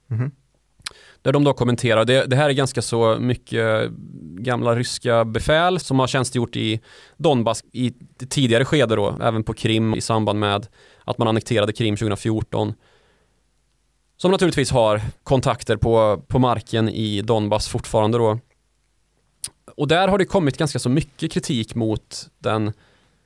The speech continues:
Speaker 2: militärledning som har försatt Ryssland i den här situationen då.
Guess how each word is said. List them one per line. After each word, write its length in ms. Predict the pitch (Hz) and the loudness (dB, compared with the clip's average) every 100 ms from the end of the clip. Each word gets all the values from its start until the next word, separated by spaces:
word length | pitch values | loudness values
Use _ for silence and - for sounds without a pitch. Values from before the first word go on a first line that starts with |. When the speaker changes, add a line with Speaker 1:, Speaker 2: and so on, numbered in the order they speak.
| _ _ _ | _ _ _
Speaker 2:
militärledning 640 | 117 113 143 117 110 143 | -4 0 0 2 2 2
som 280 | 143 170 160 | 2 2 2
har 440 | 139 147 147 139 107 | 2 4 4 2 -6
försatt 380 | - 156 165 - | -4 -2 -2 -2
Ryssland 340 | 180 - 156 | -2 0 0
i 40 | 147 | 0
den 100 | 143 | 2
här 360 | 143 135 139 143 | 2 2 -2 -6
situationen 600 | - 131 127 156 131 143 | -8 -8 -4 0 2 4
då. 220 | 147 170 | 4 2